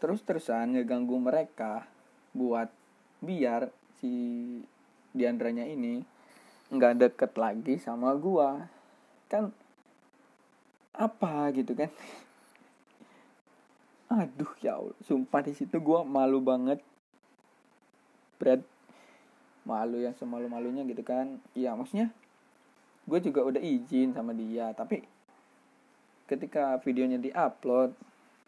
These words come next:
dia malah ngehubungin,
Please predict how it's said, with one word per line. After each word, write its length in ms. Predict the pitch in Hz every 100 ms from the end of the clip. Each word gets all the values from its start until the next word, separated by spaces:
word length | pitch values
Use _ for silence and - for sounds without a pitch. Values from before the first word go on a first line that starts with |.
| _ _ _ _ _ _ _ _ _ _ - _ _ _ _
dia 480 | 120 123 120 135 - 131
malah 240 | 117 117 - _ _
ngehubungin, 640 | 127 127 120 120 120 120